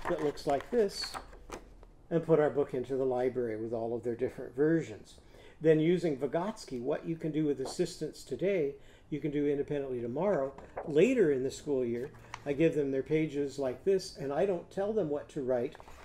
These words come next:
They can look up at the chart, choose whatever word they want from the chart, and add that to their page. So that's kind of a little bit of how the sequence goes. So let me review that.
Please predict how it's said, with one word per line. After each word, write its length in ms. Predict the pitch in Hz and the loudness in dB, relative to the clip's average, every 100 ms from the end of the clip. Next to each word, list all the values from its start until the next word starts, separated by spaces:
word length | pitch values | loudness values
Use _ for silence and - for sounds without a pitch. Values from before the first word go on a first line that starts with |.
| - | -4
They 140 | 165 175 | 2 2
can 240 | 139 127 | 2 2
look 180 | 165 170 | 2 2
up 140 | 160 | -2
at 100 | - | -2
the 80 | - | -10
chart, 460 | - 185 143 - - - | -4 0 0 -2 -10 -18
choose 280 | - 180 135 | -4 -4 0
whatever 320 | 135 135 180 | 0 0 2
word 260 | 196 180 156 | 2 2 2
they 120 | 156 | 0
want 260 | 147 151 - | 0 -4 -6
from 140 | 135 | -8
the 80 | 127 | -8
chart, 380 | - 175 135 - - - - - | -4 -2 -2 -6 -20 -20 -20 -12
and 180 | 139 - | -10 -6
add 220 | 135 131 | -4 -2
that 220 | 127 123 | -4 -4
to 120 | - | -8
their 140 | 120 127 | -6 -6
page. 500 | 139 147 107 - - - - - - | -2 -2 -2 -8 -18 -18 -16 -10 -8
So 160 | - 170 | 0 2
that's 220 | 269 - | 2 0
kind 300 | - 240 226 | -2 0 2
of 140 | 175 - | 0 -2
a 60 | 160 | 0
little 260 | 160 220 | 2 2
bit 180 | 180 185 | 2 2
of 120 | 156 | 0
how 160 | 170 160 | 0 0
the 100 | 143 | 0
sequence 540 | - 175 160 147 - | -2 -2 -2 -6 -6
goes. 240 | - 135 - | -8 -8 -6
So 100 | 147 | -4
let 140 | 147 | 0
me 80 | 185 | 0
review 640 | 185 180 160 147 185 185 | 0 -2 -2 -4 0 0
that. 340 | 139 120 - | 0 -4 -8